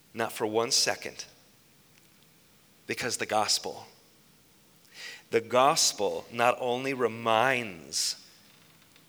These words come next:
us of the distinct roles we've been called to, the gospel remakes us so that we can joyfully embrace them. In the same way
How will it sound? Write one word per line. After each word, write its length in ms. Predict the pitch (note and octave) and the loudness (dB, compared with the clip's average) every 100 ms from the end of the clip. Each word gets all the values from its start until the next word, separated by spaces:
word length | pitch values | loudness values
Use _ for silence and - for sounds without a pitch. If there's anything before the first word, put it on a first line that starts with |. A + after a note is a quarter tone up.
| - - _ _ _ _ - | -20 -20 _ _ _ _ 2
us 400 | C3+ A2+ - - - | 4 4 2 0 4
of 340 | B2+ C#3 C3 | 6 4 0
the 80 | A#2+ | -4
distinct 560 | A2+ - - C3 B2 | 2 2 2 -2 -4
roles 340 | B2 A#2+ A#2+ A2+ | 2 4 4 0
we've 200 | A#2 A2+ | -6 -6
been 160 | G#2+ | -8
called 400 | G#2 - G#2+ A#2 | -8 -2 -2 -2
to, 280 | - G#2+ F2+ - - - - | -2 -4 -6 -10 -20 -12 -8
the 80 | |
gospel 520 | A2 A#2 A#2+ - C3+ G#2+ | 0 2 2 2 0 -4
remakes 720 | A2 G#2+ G2 G2 F#2+ - - - | -4 -4 -6 -2 -2 -2 -4 -2
us 300 | G#2+ - - | -2 -2 0
so 260 | - A#2 | 0 0
that 180 | F#2+ G#2 | -2 -6
we 100 | G#2+ | -8
can 260 | G#2+ G#2 F#2 | -8 -8 -8
joyfully 680 | G2+ G2+ G2+ - F#2+ F#2+ | -8 -6 -8 -10 -10 -10
embrace 520 | - F2 - E2 E2+ - | -12 -16 -14 -10 -6 -6
them. 180 | - - - _ _ _ _ _ _ _ _ _ _ _ _ - _ _ _ _ _ _ _ _ _ - - - - | -8 -18 -20 _ _ _ _ _ _ _ _ _ _ _ _ -20 _ _ _ _ _ _ _ _ _ -20 -14 -12 -8
In 160 | - C3 | -4 -2
the 80 | B2 | 2
same 540 | - - C#3+ D#3+ C3+ | 4 4 4 2 0
way 480 | B2 C3 A#2+ G2 F2+ | 4 4 4 0 -4